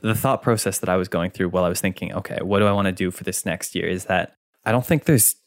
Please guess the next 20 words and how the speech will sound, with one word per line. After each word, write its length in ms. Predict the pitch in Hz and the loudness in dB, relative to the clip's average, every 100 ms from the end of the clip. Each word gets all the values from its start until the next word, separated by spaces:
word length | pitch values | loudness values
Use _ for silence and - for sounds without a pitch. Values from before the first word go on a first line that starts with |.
| _ | _
too 420 | - - 123 123 | -4 0 2 2
many 280 | 120 113 107 | 4 2 0
big 380 | 98 107 95 - | 0 0 0 -4
changes 640 | - 110 104 98 92 82 | -6 0 0 0 -2 -2
or 120 | 90 | 0
events 440 | 87 85 87 - - | 0 -2 -4 -4 -4
that 240 | 85 - _ _ - | -4 -6 _ _ -4
are 160 | 92 92 | -2 0
going 260 | 95 92 | 0 -2
to 100 | - | -2
be 80 | 98 | -4
happening 460 | 92 87 90 87 87 | -4 -4 -4 -6 -8
for 260 | - 85 | -6 -4
me 420 | 87 87 90 117 _ - | -4 -6 -8 -12 _ -6
in 420 | 95 92 92 92 | -4 -2 -4 -8
the 100 | - | -6
next 400 | 87 92 - - | -4 -4 -6 -8
year, 340 | 85 87 98 143 | -6 -4 -4 -4
especially, 420 | - 101 92 104 | -2 -2 -2 -2
like, 360 | 90 85 - | -2 -4 -8